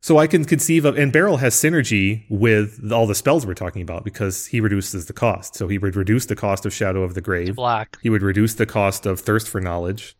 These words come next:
Speaker 2: Yeah.
Speaker 1: Now, granted, you have to do a lot of that on your opponent's turn. I mean, so I'm,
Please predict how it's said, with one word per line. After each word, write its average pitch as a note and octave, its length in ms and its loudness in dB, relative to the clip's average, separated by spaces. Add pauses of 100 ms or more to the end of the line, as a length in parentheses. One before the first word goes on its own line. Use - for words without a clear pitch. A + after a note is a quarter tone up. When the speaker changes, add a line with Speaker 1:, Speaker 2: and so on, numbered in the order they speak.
(160)
Speaker 2:
Yeah. A#2 220 -10 (280)
Speaker 1:
Now, A2+ 220 2
granted, A2+ 400 2
you G#2+ 100 2
have A2+ 120 0
to - 80 -18
do A2 120 2
a G2+ 60 2
lot G#2 220 2
of G2+ 80 2
that G2+ 240 0
on G2 160 -2
your F#2 80 0
opponent's F#2+ 440 -4
turn. G#2 380 -2
I G2 80 -2
mean, F#2 220 -2
so A2+ 180 0
I'm, A#2+ 240 0